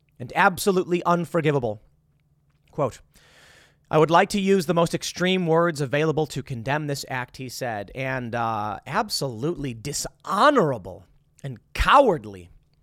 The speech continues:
to shoot a man in the back. Pathetic." But, you know, in all reality,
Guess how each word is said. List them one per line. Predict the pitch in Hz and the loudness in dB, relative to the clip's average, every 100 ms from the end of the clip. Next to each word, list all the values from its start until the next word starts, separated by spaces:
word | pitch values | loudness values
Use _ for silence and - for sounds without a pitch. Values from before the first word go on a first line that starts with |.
| _ _ | _ _
to | 139 | -10
shoot | - - 233 196 | -8 -4 -2 -2
a | |
man | 151 151 156 | -2 -2 -2
in | 143 | -2
the | 107 | -6
back. | 95 - 123 - - - _ _ _ _ _ _ _ | -6 -4 -4 -6 -14 -20 _ _ _ _ _ _ _
Pathetic." | - - 123 101 - _ _ _ _ _ | -12 -8 -8 -8 -12 _ _ _ _ _
But, | - 170 | -4 0
you | |
know, | 190 180 | 2 2
in | 175 | 2
all | 170 170 | 2 2
reality, | 151 147 147 135 127 | 2 2 2 0 -4